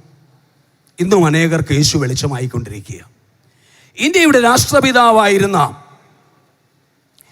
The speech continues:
മഹാത്മാഗാന്ധിയുടെ ശവകുടീരത്തിൽ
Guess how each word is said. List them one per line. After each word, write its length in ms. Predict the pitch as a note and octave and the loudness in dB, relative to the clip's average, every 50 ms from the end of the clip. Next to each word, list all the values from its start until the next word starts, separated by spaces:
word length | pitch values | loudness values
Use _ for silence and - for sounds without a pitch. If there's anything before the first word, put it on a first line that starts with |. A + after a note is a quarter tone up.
| _ - - F#3+ | _ -8 -2 0
മഹാത്മാഗാന്ധിയുടെ 1300 | F#3 D#3+ B3 D4 D#4 - - C#4+ C4+ C4 B3+ A3 G#3+ G3 G#3+ B3+ B3+ F#3 D#3+ B3 A#3 G#3 G3 G3 G3+ G3 - - - - _ _ _ _ _ - - - | 2 2 2 2 0 -2 0 2 2 2 2 2 2 2 2 2 2 2 0 0 0 -2 0 0 -2 -2 -6 -10 -18 -20 _ _ _ _ _ -6 -4 -2
ശവകുടീരത്തിൽ 760 | - F3+ G3+ B3+ B3 A3 A3 G#3 G3+ F#3+ F#3+ F3+ C#3+ - D3+ | 0 0 0 0 -2 -2 -2 0 0 2 2 2 2 2 0